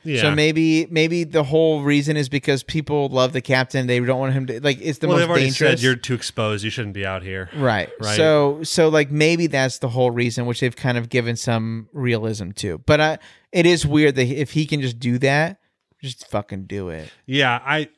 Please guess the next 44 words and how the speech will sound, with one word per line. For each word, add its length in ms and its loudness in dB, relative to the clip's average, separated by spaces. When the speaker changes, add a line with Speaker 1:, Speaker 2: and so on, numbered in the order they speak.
Speaker 1:
I'll 180 0
Speaker 2:
But 100 6
Speaker 1:
be 40 2
Speaker 2:
what 100 6
the 120 0
idea 320 2
is, 120 2
I 120 4
think, 200 -2
is 140 0
that 140 2
Musashi 540 0
made, 440 -2
Musashi 400 0
fucked 440 0
up, 260 0
made 600 0
the 80 2
Speaker 1:
Made 120 2
an 80 4
Speaker 2:
actual 300 0
Speaker 1:
opening. 140 2
Speaker 2:
attack 320 2
fail, 560 2
but 160 -2
he 60 -2
caused 280 -2
a 40 -6
good 220 2
enough 160 2
distraction 600 -2
to 100 -6
where 100 0
the 120 -4
captain 420 -2
felt 500 2
c-, 60 -14
comfortable 600 2
enough 360 0
to 120 -8
take 380 0
this 200 -2
out. 220 -4
Again, 380 2